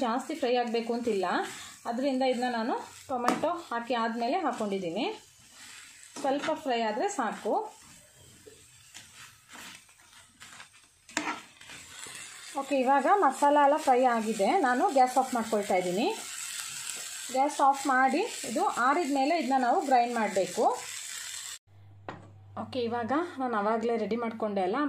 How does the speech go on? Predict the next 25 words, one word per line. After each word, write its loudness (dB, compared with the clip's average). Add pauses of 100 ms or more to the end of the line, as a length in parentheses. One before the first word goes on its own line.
ಮಸಾಲೆ -2
ಎಲ್ಲ 0 (160)
ಆರಿದೆ. -2 (580)
ಇದನ್ನ -4
ಜಾರಿಗೆ -2
ಹಾಕ್ಕೊಳ್ತಾ -4
ಇದ್ದೀನಿ. 0 (3750)
ಇದ್ರ 0 (100)
ಜೊತೆ 2 (100)
ಬೇಕಾದರೆ 0 (100)
ನೀವು -2 (260)
ಒಂದು -2 (120)
ಟೇಬಲ್ 2
ಸ್ಪೂನ್ -4
ಅಥವಾ -2 (140)
ಎರಡು -2 (100)
ಟೇಬಲ್ 0
ಸ್ಪೂನ್ -4
ಅಷ್ಟು, -6 (540)
ಆ, -4 (120)
ತೆಂಗಿನ 2
ತುರಿನ 2 (100)
ಹಾಕ್ಕೋಬೋದು, 2 (340)
ಅದು -2 (100)
ಕೂಡ 2